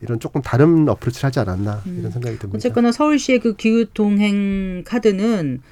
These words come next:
Speaker 2: 많이 팔렸다 그러더라고요.
Speaker 1: 아, 근데 이제 그것도 좀, 좀 잘 자세히 보셔야 되는
Speaker 2: 아,
Speaker 1: 게
Speaker 2: 그래요? 네.
Speaker 1: 이제,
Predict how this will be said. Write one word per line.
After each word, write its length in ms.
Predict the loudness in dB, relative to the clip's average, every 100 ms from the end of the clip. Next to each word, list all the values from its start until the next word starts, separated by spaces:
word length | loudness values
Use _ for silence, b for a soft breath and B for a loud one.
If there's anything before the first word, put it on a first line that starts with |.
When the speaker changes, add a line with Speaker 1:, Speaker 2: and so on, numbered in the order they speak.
| b b b -8
Speaker 2:
많이 260 | 2 4
팔렸다 360 | 4 4 2 0
그러더라고요. 580 | -4 -4 -6 -6 -8 -8 B B
Speaker 1:
아, 120 | -4 2
근데 200 | 4 4
이제 120 | 2
그것도 280 | 0 0 2
좀, 180 | 2 2 -4 -4
좀 120 | -4
잘 160 | 2 2
자세히 280 | 2 4 4
보셔야 320 | 4 4 4
되는 180 | 4 0
Speaker 2:
아, 20 |
Speaker 1:
게 220 | 2 4
Speaker 2:
그래요? 180 | 4 0 -6
네. 80 | -4 0
Speaker 1:
이제, 300 | 4 6